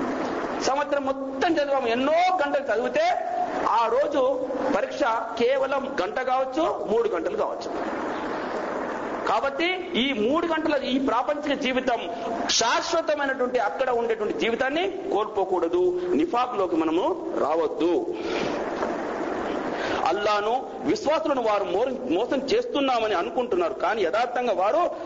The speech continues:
తమని తాము తప్ప మరెవరిని మోసం చేయడం లేదు, అయితే ఈ విషయాన్ని వారు గ్రహించడం లేదు అన్నాడు.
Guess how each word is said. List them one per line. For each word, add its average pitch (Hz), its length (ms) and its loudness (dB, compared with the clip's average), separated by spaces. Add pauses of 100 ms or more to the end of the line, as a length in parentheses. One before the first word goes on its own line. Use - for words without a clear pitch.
(100)
తమని 220 260 2
తాము 233 260 2
తప్ప 214 320 0
మరెవరిని 208 480 0
మోసం 220 260 0
చేయడం 175 400 2
లేదు, 165 340 2 (200)
అయితే 185 280 0
ఈ 175 140 4
విషయాన్ని 170 380 0
వారు 156 160 2
గ్రహించడం 156 560 0
లేదు 143 320 2
అన్నాడు. 131 300 0